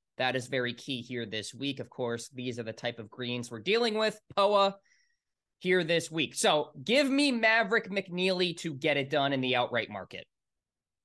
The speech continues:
Some top ten plays for you. Andrew Putnam for a top ten. Shorter hitter, but again, that won't hurt him here. He's made three straight cuts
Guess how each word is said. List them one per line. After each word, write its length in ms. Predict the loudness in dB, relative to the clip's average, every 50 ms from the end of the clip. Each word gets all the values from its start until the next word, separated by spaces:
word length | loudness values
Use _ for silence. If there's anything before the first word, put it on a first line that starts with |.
| _ _ _ _ _ _ _ _ _ _ _ _ -4
Some 180 | -2 -2 2
top 240 | 4 4 4 4 4
ten 240 | 4 4 4 4 4
plays 400 | 2 2 4 4 6 4 2 0
for 240 | 0 4 4 4 4
you. 360 | 4 2 0 0 -2 -4 -6 -12 _ _ _ 0
Andrew 580 | 2 4 4 4 4 4 2 2 2 2 2
Putnam 600 | 0 -4 -2 2 2 2 2 2 0 0 0 0
for 180 | 0 0 0 0
a 60 | 2
top 300 | 2 4 4 4 2 2
ten. 300 | 2 4 4 4 4 2
Shorter 440 | 0 -2 0 0 2 2 2 2 2
hitter, 360 | 4 4 4 4 4 2 2
but 220 | 0 -2 -4 -2 0
again, 380 | 0 0 2 4 4 4 4 4
that 200 | 2 0 2 2
won't 240 | 2 0 0 0 -2
hurt 240 | -4 -4 -2 0 -2
him 140 | -2 0
here. 420 | 0 0 0 2 2 2 0 0 -4 -12 -20 -20 -20 _ _ _
He's 160 | -4 -2 -2 2
made 280 | 4 4 4 4 2
three 220 | 0 0 0 0 0
straight 340 | 0 2 2 2 2 2
cuts 320 | 0 2 2 4 2 2